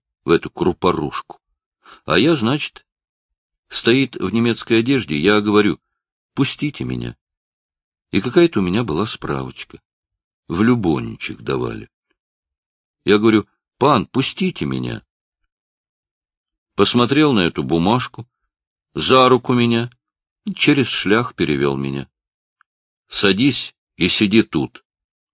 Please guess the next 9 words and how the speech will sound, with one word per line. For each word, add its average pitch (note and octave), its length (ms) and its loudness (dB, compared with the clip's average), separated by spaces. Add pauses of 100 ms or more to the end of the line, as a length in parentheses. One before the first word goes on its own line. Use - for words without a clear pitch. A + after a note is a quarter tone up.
(200)
по-русски. - 580 -6 (720)
«Сиди, A#2+ 480 2
пока G#2+ 320 2
я G#2 220 4
не F2 120 0
приду. D2 440 -2 (560)
Не F#2 160 4
удирай A2+ 420 4
никуда. D#2 480 0